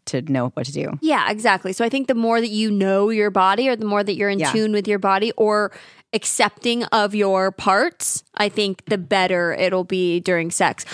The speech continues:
Speaker 2: I
Speaker 1: And I think ladies too, like, when you're in a relationship, when you are in a relationship that is healthy,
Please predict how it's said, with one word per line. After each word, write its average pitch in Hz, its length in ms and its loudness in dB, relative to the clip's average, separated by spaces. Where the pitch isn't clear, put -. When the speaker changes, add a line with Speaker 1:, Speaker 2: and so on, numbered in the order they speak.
Speaker 2:
I 349 360 4
Speaker 1:
And 277 100 4
I 311 60 2
think 339 220 -2
ladies 247 580 0
too, 247 140 0
like, 180 180 2
when 180 200 -2
you're 185 140 0
in 185 100 -2
a 170 60 0
relationship, 160 960 -2
when 262 180 4
you 285 240 2
are 226 100 2
in 214 140 -2
a 208 100 0
relationship 165 560 -2
that 135 140 -2
is 127 140 -4
healthy, - 420 -4